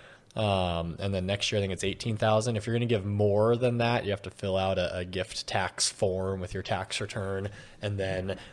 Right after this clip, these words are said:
the excess amount above that goes against your lifetime exclusion. So you have an annual exclusion and you have a lifetime exclusion.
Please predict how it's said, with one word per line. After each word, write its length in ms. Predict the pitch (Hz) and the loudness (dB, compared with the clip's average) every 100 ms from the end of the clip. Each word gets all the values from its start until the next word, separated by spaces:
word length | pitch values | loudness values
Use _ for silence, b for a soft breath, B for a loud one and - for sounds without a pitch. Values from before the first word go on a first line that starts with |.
| B | B
the 400 | 107 101 98 95 - | -4 -2 0 0 0
excess 580 | 113 110 - 101 92 - | 0 2 4 4 4 4
amount 300 | 101 101 95 | 6 6 6
above 300 | 90 104 98 | 4 4 4
that 300 | 95 92 95 | 4 2 2
goes 240 | 98 98 | 4 4
against 340 | 98 98 101 - | 4 0 0 2
your 140 | 92 | 2
lifetime 640 | 92 98 110 - 107 87 | 6 6 6 2 0 0
exclusion. 680 | 85 - - 90 80 - - - | -2 -4 -4 -4 -4 -8 -12 -8
So 100 | 92 | -2
you 80 | 95 | 0
have 100 | 90 | 0
an 100 | 98 | 2
annual 420 | 139 180 190 196 | 4 6 10 10
exclusion 600 | 190 - 185 185 185 180 | 8 6 8 10 8 6
and 120 | 139 | 4
you 60 | 117 | 4
have 100 | 98 | 4
a 60 | |
lifetime 560 | 92 104 104 - 95 82 | 2 2 0 0 -2 -2
exclusion. 680 | 78 - - 80 73 67 | -4 -6 -4 -6 -6 -10